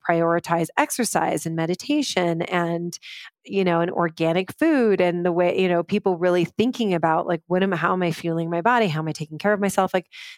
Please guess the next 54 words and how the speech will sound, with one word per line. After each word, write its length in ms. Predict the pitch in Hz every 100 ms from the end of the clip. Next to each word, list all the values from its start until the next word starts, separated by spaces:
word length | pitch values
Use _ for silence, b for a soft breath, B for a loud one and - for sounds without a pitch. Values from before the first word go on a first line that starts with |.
| -
we've 240 | 214 180
really 320 | 190 196 190
changed 400 | 180 - 180 180
the 60 | 170
way 120 | 170
we 80 | 165
think 160 | 226 240
about 240 | 190 175
this. 220 | 170 170 -
And 100 | 175
I 80 | 175
think 220 | 190 -
that 140 | 185
there's 200 | 180 175
going 240 | 170 170 170
to 80 |
be 500 | 160 220 240 220 190 - B B -
another 400 | 185 185 190 170
wave 400 | 165 175 220 240
of 140 | 190
this 160 | 175 -
happening 580 | 202 285 240 185 175
with 140 | 180 170
people 240 | 196 190
beginning 400 | 170 180 180 180
to 160 | 180 175 -
ask 220 | 165 -
themselves 360 | 175 170 170 -
the 80 |
question 460 | - 208 285 - 180
of, 80 | 165
like, 140 | 170 - -
"Hold 120 | 233
on 120 | 185
a 40 |
second, 320 | 165 160 165 170 B B -
I'm 60 |
taking 260 | 185 226 208
care 140 | 190
of 60 | 175
my 260 | 170 156 -
physical 300 | 254 320 - 160
body, 260 | 160 170
but 180 | 170 - B B B
how 140 | - 320
am 80 | 381
I 100 | 233
tending 360 | 196 190 180
to 140 | 175 180
my 120 | 165
emotional 840 | 160 165 180 185 175 160 160 156 - _
and 120 | 170
psychological 540 | 175 170 - - - 160
health?" 440 | 156 - -